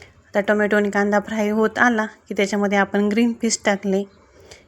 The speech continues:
अर्धा वाटी मी ग्रीन पीस घेतले होते, कारण ग्रीन पीस आपण याला पण घेतलेले होते कुकरमध्ये पण भाज्यांसोबत शिजण्यासाठी,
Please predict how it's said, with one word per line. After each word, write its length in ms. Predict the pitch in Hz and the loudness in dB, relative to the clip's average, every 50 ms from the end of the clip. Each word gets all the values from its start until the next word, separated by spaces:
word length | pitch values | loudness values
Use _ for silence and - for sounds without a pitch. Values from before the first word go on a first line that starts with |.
| _ _ _ | _ _ _
अर्धा 320 | 170 180 185 185 226 233 233 | 0 0 0 0 0 0 0
वाटी 240 | 220 202 - 202 | -2 -2 -2 -2
मी 140 | 196 196 196 | -2 -2 -2
ग्रीन 240 | 190 190 214 220 226 | -2 0 -2 -2 -4
पीस 260 | 220 - 240 233 233 | -2 -2 -2 -2 0
घेतले 320 | 220 233 226 - 208 196 196 | -2 -2 -2 0 0 0 0
होते, 300 | 190 180 180 - 185 202 196 - - - - - _ _ _ | 0 -2 -2 -2 -4 -4 -4 -8 -20 -20 -20 -20 _ _ _
कारण 220 | - 185 190 190 190 | 0 2 2 2 0
ग्रीन 240 | 190 214 220 226 | 0 0 0 0
पीस 260 | 220 220 226 220 - 214 | 0 -2 -4 -4 -2 -4
आपण 300 | 208 202 - 214 214 202 | -4 -2 0 -2 -2 2
याला 260 | 190 196 208 220 233 | 2 2 4 4 2
पण 200 | 233 - 240 240 | 0 0 -2 0
घेतलेले 380 | 226 240 233 - 202 190 185 190 | 0 -2 -2 -2 -2 -2 0 0
होते 180 | 190 185 - | -2 -2 -4
कुकरमध्ये 760 | 175 - 180 170 - - 185 190 190 190 196 196 180 170 190 202 | -6 -6 -6 -4 0 0 0 2 2 0 2 0 2 0 -2 0
पण 200 | - 214 202 190 | 2 0 2 2
भाज्यांसोबत 640 | 208 202 202 196 196 180 175 - 190 185 180 190 180 | 2 0 0 0 0 -2 0 -2 -4 -2 0 -2 -2
शिजण्यासाठी, 760 | - - 196 180 196 190 185 180 175 - 190 180 185 - | 0 -2 -4 -2 -2 -2 -2 -2 -2 -2 -4 -4 -4 -8